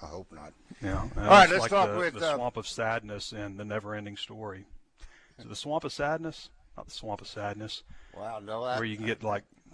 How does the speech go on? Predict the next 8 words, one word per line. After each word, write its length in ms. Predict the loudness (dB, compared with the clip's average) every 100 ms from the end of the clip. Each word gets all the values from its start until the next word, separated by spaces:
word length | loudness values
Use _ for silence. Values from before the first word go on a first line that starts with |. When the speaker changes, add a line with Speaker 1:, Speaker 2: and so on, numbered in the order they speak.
| -14 -8 0
Speaker 2:
you 80 | 0 0 -4
can 100 | -6
get 160 | -6 -8
dis-, 200 | -8 -12 -16 -16
depressed 540 | -10 -2 0 0 -4
real 220 | -6 -2
easily. 420 | -2 -4 -4 -4 -6 -14 -20 -20 -20 -20 -20 -20 -20 -20 -18 -14
Yeah, 200 | -10 -8